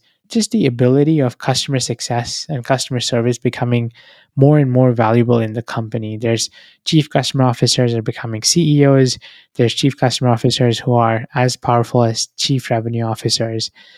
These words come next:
I think those trends combined make that net revenue retention, net dollar retention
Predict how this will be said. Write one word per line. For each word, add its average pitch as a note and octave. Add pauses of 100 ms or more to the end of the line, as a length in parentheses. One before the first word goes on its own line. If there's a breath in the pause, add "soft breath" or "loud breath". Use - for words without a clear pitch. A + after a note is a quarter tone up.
(240 soft breath)
I D3
think D#3
those D3
trends C3
combined A#2 (140)
make B2
that A2+ (420 soft breath)
net D3
revenue B2+
retention, A#2
net A#2+
dollar A#2
retention C3+